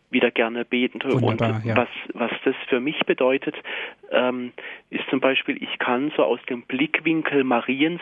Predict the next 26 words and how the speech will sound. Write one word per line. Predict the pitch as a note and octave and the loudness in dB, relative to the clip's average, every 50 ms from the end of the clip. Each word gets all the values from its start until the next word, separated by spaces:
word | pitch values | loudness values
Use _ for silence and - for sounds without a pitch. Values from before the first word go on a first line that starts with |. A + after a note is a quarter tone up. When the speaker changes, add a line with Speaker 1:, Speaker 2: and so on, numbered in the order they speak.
| - - | -6 -6
Speaker 1:
die | B2 | -6
verschiedenen | B2+ - - - - - C3+ C#3 - D3+ C#3+ C3 | -4 0 0 0 0 0 -2 -4 -2 -2 -2 -2
Episoden | - - A#2 - B2 G#2+ - - - A2+ B2 D3 - - F3+ | 0 -2 -2 -2 -4 -4 0 2 2 2 2 2 0 0 0
im | E3 D3 B2 | 0 2 2
Leben | A2+ A2 A2 A#2 - C#3 B2+ - | 4 2 2 2 0 -6 -8 -4
Jesu | - G#2+ G#2+ G#2+ - - B2+ A#2+ | -2 0 0 2 2 2 2 4
mitgehen. | A2+ A2 G#2 - - - C3 A2+ F#2+ F#2+ | 4 2 2 2 2 4 4 4 4 2
Also | F#2 - - - - F#2+ | 2 0 0 2 0 0
wenn | G2+ G2+ | 0 -2
ich | G#2 - | -2 -2
den | - G#2 G#2 | -2 -2 2
Rosenkranz | - G2+ G#2 A#2 - - D3 C#3+ - C3+ C3+ C3+ - - - | 4 4 4 4 4 0 0 0 2 0 0 -2 -4 -6 -2
bete, | - B2+ B2+ C3+ - - D3 - - - - - - - - - - | 2 4 4 4 4 2 0 0 -2 -6 -6 -4 -6 -6 -8 -4 0
die | B2 A#2 | 0 2
verschiedenen | - B2 A#2 - - C3 B2 - A#2+ A2+ A2+ A2+ A2+ | 4 4 4 4 2 0 -2 -2 -2 -2 0 0 0
Geheimnisse, | A2 G#2 G#2 G2+ A#2 G#2+ F#2+ C#3 D3 D#3+ E3 - - E3+ D#3+ - - - - - - - - _ - | 2 2 2 2 2 0 0 0 0 -2 0 0 0 0 0 -2 -6 -10 -10 -10 -12 -14 -16 _ 0
dann | - C3+ B2+ | 0 0 0
bin | - - C#3 C#3 | 0 -2 -2 -2
ich | A#2 - | 0 2
ja | C#3+ C3 | 2 2
in, | - - A#2+ A#2+ A#2+ - | 2 0 -4 -8 -10 -10
in | - - A#2 - | -6 -6 -2 0
einem | - - - - C3+ C#3+ C#3+ | 0 0 -2 -2 -6 -8 -4
Lebensabschnitt | A#2+ G#2+ G#2+ A#2 - E3 E3+ E3+ - - - C#3 - - - - D#3+ D3+ - - | 0 2 2 2 2 0 -2 -4 -2 -2 -2 -2 -2 -4 -4 -4 -6 -8 -10 -8
Jesu | - G#3 C#3 A2 G#2+ - - D#3 | -6 -2 0 0 0 0 0 0
ganz | - - A#2+ B2 C#3 | 2 2 0 0 -4